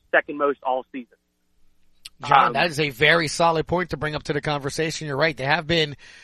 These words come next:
Speaker 2: a team that's gone to the line a lot. And, you know, and again, that's why, again, one of those guys on, on the desk was, was talking about it on the T N T postgame that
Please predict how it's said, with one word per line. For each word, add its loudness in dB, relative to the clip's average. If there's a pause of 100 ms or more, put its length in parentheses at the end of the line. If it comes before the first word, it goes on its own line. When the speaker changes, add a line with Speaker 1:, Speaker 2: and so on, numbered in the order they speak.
(260)
Speaker 2:
a 0
team -2
that's -6
gone 4
to -2
the -2
line -2
a -2
lot. 0 (160)
And, 0 (500)
you -2
know, 4
and 4
again, 2
that's 2
why, 6 (680)
again, 2
one 4
of 6
those 4
guys 4 (560)
on, 4
on 2
the -4
desk -2
was, -4
was -6
talking -4
about 2
it -4
on -6
the -8
T -6
N -10
T -8
postgame -2
that 0